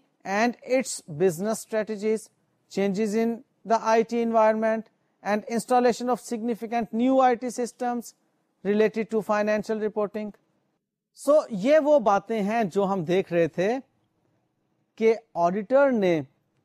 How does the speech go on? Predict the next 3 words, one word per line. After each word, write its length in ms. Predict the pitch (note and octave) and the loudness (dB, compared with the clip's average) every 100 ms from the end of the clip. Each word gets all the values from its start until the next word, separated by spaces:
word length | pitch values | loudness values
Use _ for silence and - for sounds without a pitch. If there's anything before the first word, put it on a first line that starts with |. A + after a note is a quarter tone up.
| _ _ _ - - | _ _ _ -20 -16
جو 200 | - A#3 B3+ C4 - _ _ - | 2 4 4 2 -2 _ _ -2
objectives 880 | G3+ F3+ G#3+ A3 - - C4+ B3 - - G#3+ G#3+ | -2 0 0 0 -2 -4 -2 -2 -8 -16 -8 -4
and 180 | A#3+ | -4